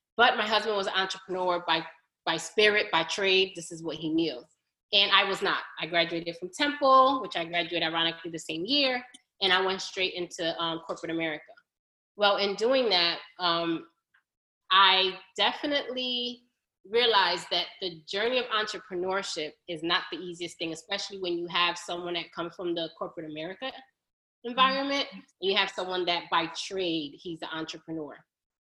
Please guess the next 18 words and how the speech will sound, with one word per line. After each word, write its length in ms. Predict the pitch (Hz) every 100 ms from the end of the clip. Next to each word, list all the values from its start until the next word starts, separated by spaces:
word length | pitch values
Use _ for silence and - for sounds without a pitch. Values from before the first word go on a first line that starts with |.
| _
And 280 | 202 190 185 190
to 460 | 226 196 185 170 - _ _
mend 800 | 175 180 202 240 247 214 190 175 180 - _
both 280 | 185 185 -
of 120 | 180
those 380 | 165 170 165 160 160 - _ _ _ _ _ _ -
mindsets 920 | 170 190 190 180 - 151 139 - - _
was 440 | 180 190 190 170 -
challenging. 760 | - 196 208 202 165 156 147 160 _ _ _ -
And 280 | 202 190 180 - - -
although 240 | 226 233
I 140 | 220
was 140 | 226 226 240
always 280 | 269 311 -
open, 300 | 208 214 226
'cause 160 | 226
my 140 | 180 165
mom 380 | 165 190 190